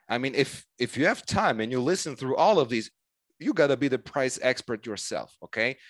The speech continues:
So that's a really nice podcast there. And, uh, and plus, um, there are a lot of, let's say, revenue hubs and, and, and Reforge is, for example, some,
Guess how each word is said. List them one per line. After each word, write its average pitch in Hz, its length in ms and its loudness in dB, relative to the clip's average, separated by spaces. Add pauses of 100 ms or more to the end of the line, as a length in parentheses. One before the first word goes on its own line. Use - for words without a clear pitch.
(160)
So 131 420 4
that's 151 280 2
a 131 60 -6
really 131 260 -4
nice 113 260 -2
podcast - 640 -4
there. 135 360 2 (680)
And, 123 500 2
uh, 120 360 4
and 123 220 -6
plus, 135 720 2
um, 113 680 -2 (840)
there 117 260 0
are 113 200 2
a 107 60 2
lot 117 280 4
of, 113 180 0
let's 110 240 -8
say, 110 140 -2
revenue 135 840 -2 (180)
hubs - 720 -2
and, 113 480 -4
and, 110 220 -6
and 107 240 -6
Reforge 135 680 -4
is, 117 160 -8
for 123 160 -10
example, 123 440 -6
some, 123 420 -8